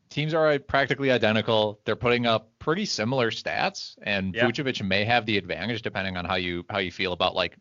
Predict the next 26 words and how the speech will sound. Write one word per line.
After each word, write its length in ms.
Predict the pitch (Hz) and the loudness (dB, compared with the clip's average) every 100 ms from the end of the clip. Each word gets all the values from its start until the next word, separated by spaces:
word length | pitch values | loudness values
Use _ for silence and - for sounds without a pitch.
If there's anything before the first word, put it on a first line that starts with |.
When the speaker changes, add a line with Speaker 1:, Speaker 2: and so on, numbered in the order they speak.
| _ | _
Speaker 1:
threes 680 | - 92 90 92 92 92 - - | -10 -6 -2 0 -2 -4 -10 -4
and 440 | 90 87 85 87 85 _ _ _ _ - | -2 -2 -2 -4 -10 _ _ _ _ -10
maybe, 580 | 95 87 87 95 92 | -6 -4 2 2 4
like, 140 | 90 82 | 0 0
a 40 | |
lack 240 | 85 90 90 | 0 0 -2
of 60 | |
defense, 480 | 90 92 117 110 - | -6 -4 0 0 -2
kinda 260 | 101 90 82 | -4 -4 -2
how 140 | 92 | -4
those 240 | 87 95 | -2 -4
balance 320 | 98 117 123 123 | 0 0 0 0
Speaker 2:
Mm-hmm. 140 | 139 | 0
Speaker 1:
out. 140 | 139 - | 0 0
But 240 | 92 87 _ _ _ _ _ _ | -2 -2 _ _ _ _ _ _
that, 260 | 110 110 - | 2 2 0
he 140 | 123 | 0
was 120 | 180 | 2
a 60 | 147 | 2
really 240 | 110 107 | 2 0
tough 240 | 101 101 95 | 0 -2 -2
omission, 420 | 90 85 92 85 | -4 -6 -6 -6
and, 140 | 98 | -4
like, 120 | 98 87 | -4 -2
he 120 | 117 | -2
could, 240 | 110 92 | -2 -4